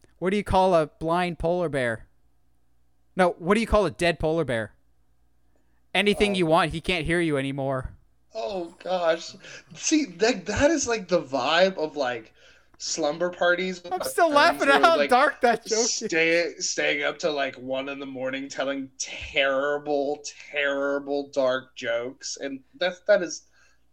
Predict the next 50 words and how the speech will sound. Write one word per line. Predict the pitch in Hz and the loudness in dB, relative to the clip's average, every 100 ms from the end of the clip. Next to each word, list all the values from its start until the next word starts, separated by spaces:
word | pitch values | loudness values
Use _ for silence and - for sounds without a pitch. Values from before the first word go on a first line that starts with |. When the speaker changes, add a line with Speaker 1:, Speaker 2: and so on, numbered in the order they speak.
| _ - | _ -6
Speaker 2:
yeah, | 139 | -4
that's, | - 113 - | -4 -8 -8
that's | - 110 110 | -6 -6 -6
up, | - _ | -14 _
that's | 120 107 | -10 -8
up | 104 | -8
my | 98 | -8
alley. | 98 85 98 | -10 -10 -12
I | 104 | -14
need | 98 | -14
to | - | -16
see, | - - | -18 -10
I | 120 147 | -6 -2
mean, | 175 | 2
I | 165 | 2
already | 139 139 156 127 | 2 2 2 0
wanted | 117 101 92 | -10 -12 -14
to | |
see | - - | -14 -14
it, | 87 - | -14 -16
but | - 80 | -12 -12
yeah. | - - - _ | -12 -14 -18 _
Speaker 1:
But | 175 | -4
yeah, | 175 - | -4 -6
I | |
care | - - 190 233 | -2 2 4 2
about | 196 190 | 2 -2
the | 175 | -4
characters. | - 165 165 175 160 - - _ _ _ _ _ _ _ _ _ _ _ _ _ _ - | -2 0 0 -4 -8 -8 -16 _ _ _ _ _ _ _ _ _ _ _ _ _ _ -18
They | 165 151 160 151 151 143 - | -10 -4 -2 0 -2 -4 -8
rely | 151 156 185 208 202 | -6 0 2 2 2
on | 165 151 | 0 -2
the | 143 | -4
original | 135 151 160 147 | -4 -4 -4 -4
movie | 139 135 | -4 -6
just | 123 - - 147 147 - | -10 -12 -8 -6 -6 -6
enough. | 127 110 113 135 - - - _ _ | -8 -4 0 0 -2 -12 -16 _ _
Like, | 147 131 - | -2 -2 -2
if | 151 135 | -8 -6
you | 156 165 | -4 -4
Speaker 2:
Mm-hmm. | 151 | -2
Speaker 1:
haven't | 160 175 | -4 -4
seen | 165 156 | -6 -4
the | |
original, | 135 131 131 - | -4 -4 -8 -8
you | 151 165 | -6 -4
will | 143 | -2
not | 135 131 - | 0 0 0
be | |
lost. | 120 120 139 - - | 0 2 2 0 -10